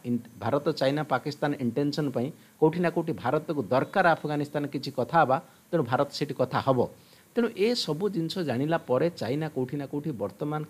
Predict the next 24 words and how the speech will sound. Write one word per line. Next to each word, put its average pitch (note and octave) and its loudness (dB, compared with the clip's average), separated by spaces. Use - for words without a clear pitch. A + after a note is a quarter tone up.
କ୍ଲିୟର F3 6
କଟ୍ F3 2
ଆଇଡ଼ିଆ B2 4
ଭାବି B2+ -2
ସାରିଛି D3 0
କି A3+ 2
ବର୍ଡର C3 4
ଇସ୍ୟୁର B2+ -2
ଆଉ F3 4
କଥାବାର୍ତ୍ତା D#3+ 4
ଛଡ଼ା E3 -4
ଯୁଦ୍ଧରେ B2 0
କେବେ D3+ 0
ସଲ୍ୟୁସନ୍ C3+ 0
ନୁହଁ, G2+ 0
କାରଣ C#3+ 4
ଭାରତ A2+ 0
ପାଖରେ C3+ 0
ପରମାଣୁ, C#3+ 2
ଆମ A2+ 2
ପାଖରେ B2+ 0
ପରମାଣୁ C3 2
ବୋମା C3+ 0
ଅଛି। C#3+ -6